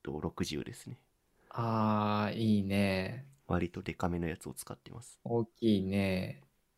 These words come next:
Speaker 2: 僕も去年
Speaker 1: いやー。
Speaker 2: めっちゃ頑張って揃えたけど、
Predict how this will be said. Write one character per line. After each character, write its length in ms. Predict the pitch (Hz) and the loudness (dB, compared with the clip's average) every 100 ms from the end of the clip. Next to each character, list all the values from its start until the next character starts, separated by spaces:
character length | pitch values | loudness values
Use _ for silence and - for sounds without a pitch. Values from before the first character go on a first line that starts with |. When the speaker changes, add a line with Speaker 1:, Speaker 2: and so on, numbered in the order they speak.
| _ _ _ _ - _ _ - - _ | _ _ _ _ -20 _ _ -20 -20 _
Speaker 2:
僕 280 | - 120 165 | -8 -2 2
も 180 | 170 170 170 | 6 6 6
去 140 | 185 | 4
年 160 | 190 139 | 8 8
Speaker 1:
い 20 | |
や 60 | 104 | 6
ー。 680 | - - 135 - - - | 2 -14 -12 -12 -10 -4
Speaker 2:
め 120 | 104 | -2
っ 120 | 113 - - | -2 -6 0
ち 120 | 151 | 2
ゃ 40 | |
頑 280 | 151 147 151 | 4 4 4
張 80 | 156 | 2
っ 80 | 156 | 4
て 160 | 107 | 2
揃 280 | - 104 113 | 4 4 6
え 40 | 110 | 4
た 200 | - 95 | 2 -2
け 180 | - 92 | -2 -2
ど、 640 | 92 92 92 85 - - | 0 0 0 -2 -4 -8